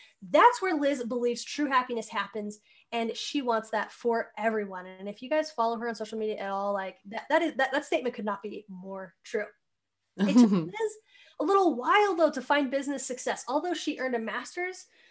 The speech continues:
Speaker 1: with distinction from her work in positive psychology. After this, ironically, Liz found herself stuck in a job that was draining her soul, which is kinda crazy, positive psychology, right? And then she ends up in a,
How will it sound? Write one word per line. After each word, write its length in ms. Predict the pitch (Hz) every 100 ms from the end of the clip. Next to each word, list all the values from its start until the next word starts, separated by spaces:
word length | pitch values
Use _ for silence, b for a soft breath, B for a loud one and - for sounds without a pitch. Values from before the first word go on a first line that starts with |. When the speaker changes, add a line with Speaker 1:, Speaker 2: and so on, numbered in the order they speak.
| b b -
Speaker 1:
with 220 | 294 302
distinction 580 | 339 - 392 381 254 214
from 160 | 233
her 160 | 214 240
work 180 | 233 226
in 120 | 220
positive 420 | - 214 240 277
psychology. 800 | - 254 247 240 240 202 202 226 b b -
After 280 | 262 370
this, 160 | 311 302
ironically, 500 | 233 262 302 294 226
Liz 220 | 220 220
found 200 | - 190
herself 300 | - - 214
stuck 260 | - 302 302
in 60 | 415
a 80 | 359
job 240 | 254 220
that 100 | -
was 100 | 185
draining 640 | - - 226 269 311 349 339
her 120 | 302
soul, 340 | 294 269 214 -
which 100 | 233
is 80 | -
kinda 160 | 339
crazy, 300 | 311 277 175
positive 320 | 208 247 240
psychology, 420 | - - 226 190 185
right? 240 | 196 254
And 100 | 202
then 60 | 202
she 100 | 233
ends 140 | 226
up 80 | 220
in 60 |
a, 160 | 208